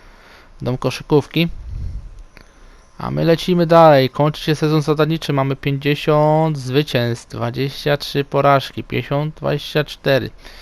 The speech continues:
Tutaj trochę mała seria porażek. Widzicie, raz, dwa, trzy, cztery, pięć porażek. To jest dramat w takim momencie przegrywać mecz. Co wy sobie wyobrażacie? Ile ja wam płacę?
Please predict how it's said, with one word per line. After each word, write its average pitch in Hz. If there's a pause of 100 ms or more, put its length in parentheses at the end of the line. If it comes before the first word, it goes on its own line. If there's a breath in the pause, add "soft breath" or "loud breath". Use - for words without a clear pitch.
(1120 loud breath)
Tutaj 131
trochę 143
mała 143
seria 147
porażek. 135
Widzicie, 123
raz, 127
dwa, 123
trzy, -
cztery, 120
pięć -
porażek. 127
To -
jest -
dramat 123 (180)
w -
takim 113
momencie 120
przegrywać 117
mecz. 117 (160)
Co 123
wy 113
sobie 120
wyobrażacie? 120 (420 soft breath)
Ile 127
ja 123
wam 120
płacę? 127